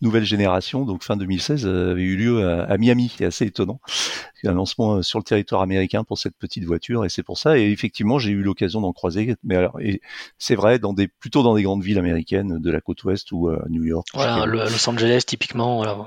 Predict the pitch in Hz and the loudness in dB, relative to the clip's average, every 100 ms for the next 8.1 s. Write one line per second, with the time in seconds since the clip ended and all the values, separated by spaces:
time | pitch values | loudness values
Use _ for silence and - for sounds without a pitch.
0 | - - 92 85 - 120 113 - 117 107 | -8 -2 0 0 -4 -8 -6 -6 -6 -6
1 | - - 127 - - - - - - 117 | -10 -12 -10 -10 -14 -18 -20 -4 2 4
2 | 117 131 170 - 160 151 160 139 131 131 | 4 2 2 2 0 0 2 4 4 2
3 | 120 123 120 117 127 107 107 104 110 120 | 4 4 2 2 0 4 4 4 2 0
4 | 117 165 170 - 123 120 117 117 147 160 | 2 2 0 0 2 4 4 4 4 4
5 | 196 - - 135 - 127 - 139 120 135 | 2 0 0 0 2 -2 0 -4 0 2
6 | 107 107 113 135 151 151 123 - 120 110 | 4 4 4 4 4 4 0 0 0 2
7 | 117 113 117 117 160 185 - - 139 - | 2 0 2 4 4 2 -4 -2 0 2
8 | 175 | 0